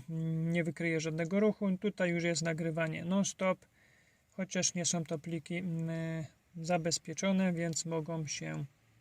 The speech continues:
nadpisywać. E, dajcie znać w komentarzach, mm,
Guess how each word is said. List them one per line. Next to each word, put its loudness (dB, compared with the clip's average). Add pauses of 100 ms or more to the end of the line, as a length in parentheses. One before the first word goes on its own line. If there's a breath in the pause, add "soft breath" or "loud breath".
nadpisywać. -2 (1300 soft breath)
E, -2
dajcie 6
znać 2
w -8
komentarzach, 0
mm, -4